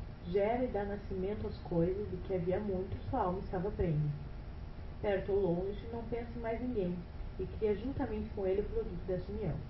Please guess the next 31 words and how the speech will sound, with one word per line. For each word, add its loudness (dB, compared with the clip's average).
A -2
comunhão -4
de -2
semelhante 0
par 0
é 2
muito -4
mais -2
íntima -2
do 0
que -4
a, 0
do 0
que -4
a 0
que -8
se 0
observa -2
entre -4
pa-, -2
entre -4
pais 0
e -8
filhos, -2
porque 2
estreitada 2
com -2
laços 0
afetivos -2
muito -4
mais -2